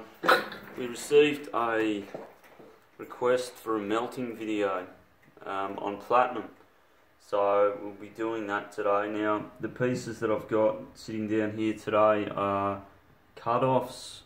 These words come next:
from previous jobs. So it's all fresh metal, so this has never been remelted before. Um, so we're gonna melt this today, but the way that I melt platinum is much different to the way that I'll melt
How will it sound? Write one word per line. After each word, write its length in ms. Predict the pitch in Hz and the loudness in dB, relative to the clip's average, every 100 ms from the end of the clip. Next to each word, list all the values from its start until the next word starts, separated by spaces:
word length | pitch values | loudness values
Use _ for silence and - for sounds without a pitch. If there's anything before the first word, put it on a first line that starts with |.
| _ | _
from 680 | - 107 104 104 101 98 98 | -6 -2 0 0 -2 -6 -2
previous 480 | 110 107 104 98 | 0 0 -2 -8
jobs. 480 | - 104 127 151 - - - _ _ _ _ - | 0 2 4 2 -6 -16 -20 _ _ _ _ -8
So 80 | 95 | -6
it's 320 | 98 104 117 | -6 -2 4
all 340 | 113 110 - - | 4 4 0 -2
fresh 340 | 117 107 - | 2 2 2
metal, 260 | 107 107 113 | 0 2 0
so 200 | 104 101 | 0 -2
this 160 | 101 | -4
has 80 | 104 | -6
never 260 | 104 101 98 | -4 -4 -4
been 460 | 101 98 98 95 95 | -2 -2 -2 -6 -10
remelted 640 | 95 104 107 107 107 113 104 | -4 -2 0 -2 -2 -6 -6
before. 560 | 107 - 110 120 147 143 - - _ _ - | -8 -4 0 0 0 -6 -18 -20 _ _ -8
Um, 680 | 98 101 101 98 98 95 95 - | -2 2 2 0 -4 -10 -18 -20
so 440 | - 101 101 101 98 | -6 0 2 2 0
we're 100 | 104 | -4
gonna 140 | 107 104 | -2 0
melt 260 | 104 107 | 2 0
this 160 | - - | -4 -8
today, 380 | 101 98 104 101 | -2 2 2 2
but 360 | 104 98 - - - - - _ _ _ _ - - - | 4 4 2 -14 -20 -20 -20 _ _ _ _ -20 -20 -8
the 80 | 117 | -2
way 280 | 113 127 147 | 8 8 8
that 100 | 139 | 6
I 100 | 117 | 4
melt 360 | 110 110 101 - | 2 2 0 -2
platinum 560 | 101 101 - 110 101 101 - - | 0 0 -2 -4 -6 -8 -14 -6
is 460 | 110 110 104 98 - - - - - | 0 2 0 -4 -8 -12 -12 -12 0
much 400 | 107 113 - - | 2 2 0 -4
different 440 | 113 - 110 - - | -2 -2 -4 -6 -6
to 100 | 110 | -4
the 140 | 101 | -2
way 320 | 98 101 104 | 2 4 4
that 200 | 101 101 101 | 4 0 0
I'll 320 | 101 98 98 | -2 -2 -2
melt 340 | 101 98 98 | -2 -2 -4